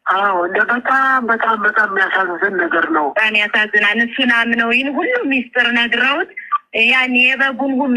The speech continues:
Speaker 2: ሳያወጣው ይቀራም ብለው ነው።
Speaker 1: ምን የቀረው ነገር የለም።
Speaker 2: አዎ፣ ያ ፎቶ የተቃጠለውን ሁሉ ሳያወጣው አይቀርም።
Speaker 1: ያው ያወጣዋል።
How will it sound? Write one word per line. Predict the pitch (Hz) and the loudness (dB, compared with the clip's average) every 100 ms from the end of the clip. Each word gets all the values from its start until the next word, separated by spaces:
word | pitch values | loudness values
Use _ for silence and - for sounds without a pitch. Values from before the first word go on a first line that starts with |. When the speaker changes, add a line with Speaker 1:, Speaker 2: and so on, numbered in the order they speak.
| 262 | 0
Speaker 2:
ሳያወጣው | 311 277 277 285 285 285 | 0 2 2 0 0 0
ይቀራም | 294 294 294 302 | 0 0 0 0
ብለው | 294 302 349 | 0 -2 0
ነው። | 427 622 _ _ _ _ _ _ - | -2 -2 _ _ _ _ _ _ -6
Speaker 1:
ምን | 208 240 247 247 | 0 0 2 0
የቀረው | 254 - 233 240 | 0 0 0 0
ነገር | 233 220 214 | 0 0 0
የለም። | 214 180 160 - - | 0 0 -2 -6 -4
Speaker 2:
አዎ፣ | 254 277 | 0 2
ያ | 277 277 269 | 2 0 0
ፎቶ | 302 285 302 | -2 -2 0
የተቃጠለውን | 277 294 269 262 269 277 285 294 294 | 0 0 0 -2 0 0 0 -2 -2
ሁሉ | 269 269 330 311 294 | -2 0 0 0 0
ሳያወጣው | 294 269 262 262 247 240 | 0 0 0 0 0 0
አይቀርም። | 233 233 220 190 - _ _ _ _ _ _ - 220 214 | 0 -2 -2 -4 -12 _ _ _ _ _ _ -2 2 2
Speaker 1:
ያው | 226 233 | 2 2
ያወጣዋል። | 247 254 247 214 185 | 2 2 0 0 -2